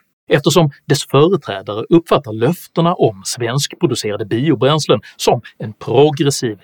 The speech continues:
klimatåtgärd. Klimataktivisten Mattias Goldman, som senare kommer att bli chef för den centerpartistiska tankesmedjan Fores,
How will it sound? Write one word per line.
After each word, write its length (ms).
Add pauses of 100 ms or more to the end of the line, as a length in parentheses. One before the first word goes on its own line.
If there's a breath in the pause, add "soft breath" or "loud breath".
klimatåtgärd. 1040 (840)
Klimataktivisten 1160
Mattias 520
Goldman, 640 (220)
som 220 (180)
senare 500
kommer 240
att 80
bli 100
chef 320 (100)
för 180
den 140 (140 loud breath)
centerpartistiska 920
tankesmedjan 640
Fores, 560